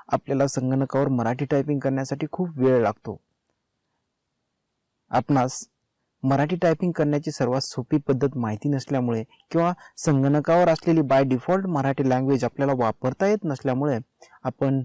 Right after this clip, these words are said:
मराठी शिकण्यापासून दूर राहतो. मराठी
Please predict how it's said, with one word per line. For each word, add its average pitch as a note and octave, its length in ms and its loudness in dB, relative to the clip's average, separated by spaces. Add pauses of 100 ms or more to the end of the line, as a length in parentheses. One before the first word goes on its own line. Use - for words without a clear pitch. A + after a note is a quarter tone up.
(140)
मराठी C3+ 400 0
शिकण्यापासून B2+ 680 -4
दूर B2 200 2
राहतो. A2+ 320 -4 (1200)
मराठी D#3 520 2